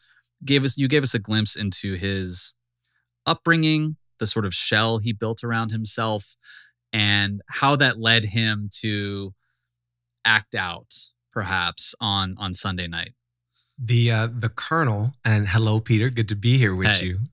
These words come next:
Speaker 2: Um,
Speaker 1: <laughs>
Speaker 2: the, the kernel came, you know, I watched the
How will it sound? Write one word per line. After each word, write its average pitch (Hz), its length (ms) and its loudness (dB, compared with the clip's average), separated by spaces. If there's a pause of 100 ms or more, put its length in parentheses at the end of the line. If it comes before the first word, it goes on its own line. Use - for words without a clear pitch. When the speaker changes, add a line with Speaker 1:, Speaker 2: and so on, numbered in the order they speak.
(140)
Speaker 2:
Um, 135 280 4 (100)
Speaker 1:
<laughs> - 560 -4
Speaker 2:
the, 117 240 2
the 123 80 0
kernel 156 460 0
came, 117 600 2
you 123 60 -2
know, 110 80 2
I 117 80 2
watched 117 400 0
the - 100 -4